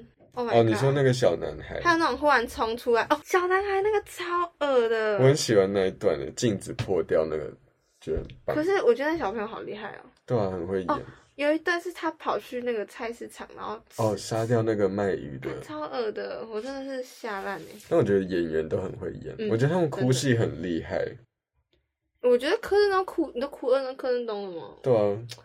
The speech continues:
Speaker 1: 柯震东的哭戏就是
Speaker 2: 但他会发出
Speaker 1: 那种大男孩。
Speaker 2: 对，但他会发出很多怪声。
Speaker 1: 对，我，因为我，我刚本来要说是有，有点怪点，就是
Speaker 2: 他会发出怪声。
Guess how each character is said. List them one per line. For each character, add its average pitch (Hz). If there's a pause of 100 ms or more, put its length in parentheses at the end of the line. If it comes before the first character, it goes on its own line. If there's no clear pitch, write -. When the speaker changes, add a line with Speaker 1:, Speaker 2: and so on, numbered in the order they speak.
(200)
Speaker 1:
柯 311
震 302
东 311
的 262
哭 269
戏 254
就 240
是 262
Speaker 2:
但 170
他 160
会 151
发 135
出 -
Speaker 1:
那 104
种 -
大 101
男 -
孩。 -
Speaker 2:
对， 113 (220)
但 156
他 135
会 120
发 104
出 127
很 95
多 95
怪 110
声。 - (120)
Speaker 1:
对， 571
我， 285
因 285
为 427
我， 277
我 294
刚 359
本 269
来 226
要 262
说 320
是 320
有， 208
有 220
点 220 (180)
怪 214 (140)
点， -
就 349
是 403
Speaker 2:
他 175
会 160
发 123
出 117
怪 95
声。 85